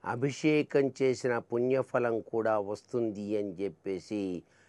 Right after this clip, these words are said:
శాస్త్రసమ్మతమైనటువంటి విశేషాంశం. కాబట్టి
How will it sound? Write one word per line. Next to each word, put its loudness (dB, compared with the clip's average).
శాస్త్రసమ్మతమైనటువంటి -2
విశేషాంశం. -6
కాబట్టి -8